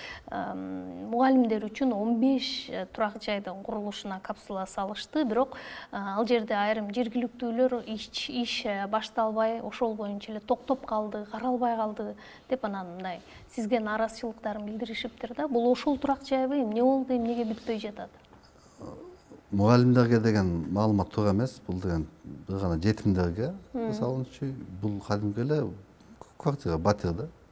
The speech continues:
Speaker 1: Мгм. Он беш батир, э?
Speaker 2: Он сегиз.
Speaker 1: Он сегиз батир
Speaker 2: Он сегиз
Speaker 1: экен.
Speaker 2: батир.
Speaker 1: Мгм.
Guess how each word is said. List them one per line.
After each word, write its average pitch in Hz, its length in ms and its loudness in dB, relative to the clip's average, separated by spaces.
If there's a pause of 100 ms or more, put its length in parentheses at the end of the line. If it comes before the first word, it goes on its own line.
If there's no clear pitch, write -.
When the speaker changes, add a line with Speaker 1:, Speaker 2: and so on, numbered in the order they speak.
(120)
Speaker 1:
Мгм. 226 280 -8 (560)
Он 285 180 12
беш 262 200 8
батир, 196 340 -2
э? 330 140 -2
Speaker 2:
Он 107 160 6
сегиз. 85 360 -2
Speaker 1:
Он 247 140 4
сегиз 226 300 2
батир 104 100 0
Speaker 2:
Он 90 80 2
сегиз 82 240 -4
Speaker 1:
экен. 80 140 -6
Speaker 2:
батир. - 240 -10
Speaker 1:
Мгм. - 320 -4